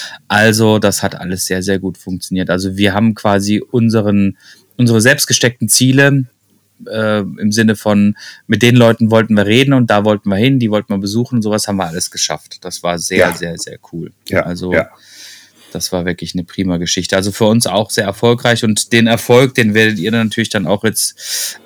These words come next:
Speaker 1: ähm, demnächst hören, ne? Im Sinne von, dass wir spannende Gäste wieder bei uns dabei haben. Und ja, ich würd sagen,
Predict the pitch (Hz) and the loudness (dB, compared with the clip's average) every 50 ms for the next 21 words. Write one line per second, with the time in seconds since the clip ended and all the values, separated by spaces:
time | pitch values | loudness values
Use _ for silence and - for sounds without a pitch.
0 | _ - 110 107 101 101 104 101 101 113 101 95 95 98 104 107 - - - - | _ 2 2 4 4 4 2 2 2 2 2 2 2 2 2 2 0 -2 -6 -8
1 | - - _ _ _ _ _ _ _ _ _ _ _ - - - - - 127 120 | -12 -14 _ _ _ _ _ _ _ _ _ _ _ -14 -12 -12 -2 2 4 4
2 | 113 117 139 165 214 240 - _ _ _ _ _ _ _ - 101 110 120 127 104 | 6 6 6 4 4 2 0 _ _ _ _ _ _ _ -4 -2 -2 -2 -2 -2
3 | 110 104 104 104 107 104 107 104 - - 107 104 104 104 95 104 98 - - 107 | -2 -2 -2 0 0 0 0 -2 -2 -2 0 0 0 0 0 -2 -4 -6 -4 -2
4 | 101 98 98 - - - - 107 113 120 120 113 104 - 101 107 - - - 120 | -2 -2 -2 -2 -4 -2 -2 0 0 0 0 -2 -2 -4 -6 -6 -6 -8 -6 -4
5 | 120 123 123 123 123 123 123 123 - - - - _ _ - 110 98 107 117 113 | 0 2 2 2 2 2 0 -2 -8 -16 -18 -20 _ _ 0 0 2 2 0 0
6 | - - 107 104 101 107 113 107 104 110 110 107 117 117 120 113 - _ _ _ | 0 -2 0 0 2 2 2 0 0 0 0 0 2 0 0 -2 -4 _ _ _
7 | _ _ _ _ _ _ _ _ _ _ _ _ - - - _ - - 123 113 | _ _ _ _ _ _ _ _ _ _ _ _ -8 -8 -8 _ 0 2 4 6
8 | 113 113 113 - - - - - - - - - - - - - - - - _ | 6 6 4 2 0 -2 -6 -10 -16 -20 -18 -18 -18 -18 -20 -20 -20 -20 -20 _
9 | _ _ _ - 156 160 135 110 101 107 104 117 - 135 135 117 - 127 117 117 | _ _ _ 4 4 6 6 6 4 4 2 2 4 4 4 4 4 4 4 4
10 | 131 139 143 143 143 135 123 | 4 4 6 6 4 4 2